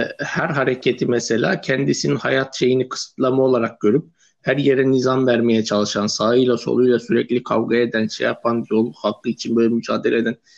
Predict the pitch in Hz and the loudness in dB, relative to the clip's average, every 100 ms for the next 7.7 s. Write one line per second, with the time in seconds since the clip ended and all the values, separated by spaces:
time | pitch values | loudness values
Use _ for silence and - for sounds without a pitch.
0 | - _ - 127 131 127 - - 131 123 | -20 _ -6 -4 0 0 0 -4 0 0
1 | 120 123 113 117 123 117 120 220 143 92 | -2 -6 -2 -2 0 0 2 2 2 -2
2 | - _ _ _ _ _ _ _ _ _ | -6 _ _ _ _ _ _ _ _ _
3 | _ - 143 143 185 180 151 143 143 139 | _ -6 -2 2 4 4 2 2 2 2
4 | 147 214 165 156 151 147 139 - - 139 | 4 4 4 0 2 2 0 -2 0 -2
5 | 135 147 156 165 139 127 120 175 247 - | -2 -2 2 2 2 2 2 2 0 -6
6 | - 160 151 147 143 - 175 - 208 - | -4 -2 0 0 0 -2 -4 0 -2 0
7 | 170 220 170 139 123 120 95 | 0 2 4 4 2 -2 -6